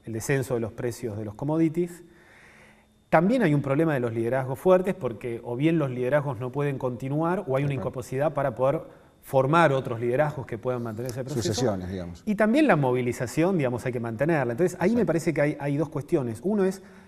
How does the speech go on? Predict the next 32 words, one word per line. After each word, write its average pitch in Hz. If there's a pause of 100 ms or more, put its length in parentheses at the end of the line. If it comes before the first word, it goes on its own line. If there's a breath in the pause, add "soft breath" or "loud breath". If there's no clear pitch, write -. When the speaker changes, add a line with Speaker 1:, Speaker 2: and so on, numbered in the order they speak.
(140 loud breath)
Speaker 1:
ver 165
de 143
qué 208
manera 151 (360 loud breath)
se -
puede 139
mantener 131
en 127
el 127
gobierno 120
Speaker 2:
Ujú. 117
Speaker 1:
esos, 120 (100)
es-, 107 (180)
digamos, 117 (160)
esos 131
movimientos 127
que 110
se 120
estructuran 123
en 107
función 117
de 135
ese 131
triángulo, 156 (340 loud breath)
pero 143
también 220
algo 202
que 185
hay 175
que 190
pensar 190
es 208